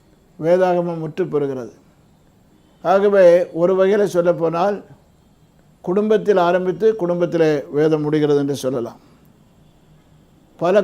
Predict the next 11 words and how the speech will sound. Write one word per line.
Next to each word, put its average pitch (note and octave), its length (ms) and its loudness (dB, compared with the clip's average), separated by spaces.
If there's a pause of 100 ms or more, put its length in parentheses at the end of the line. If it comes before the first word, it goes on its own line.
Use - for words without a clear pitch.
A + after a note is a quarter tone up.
குடும்பங்கள் A3 520 0
சேர்ந்து F#3+ 300 0
தான் G3+ 160 2
ஒரு D#3 100 -4 (100)
சமுதாயம், D#3+ 500 -4 (1800)
பல F#3 180 4 (140)
சமுதாயங்கள் G3 640 2
சேர்ந்து F3 300 0
தான் F#3 160 0
ஒரு D3 100 -6
தேசம். C#3+ 440 -2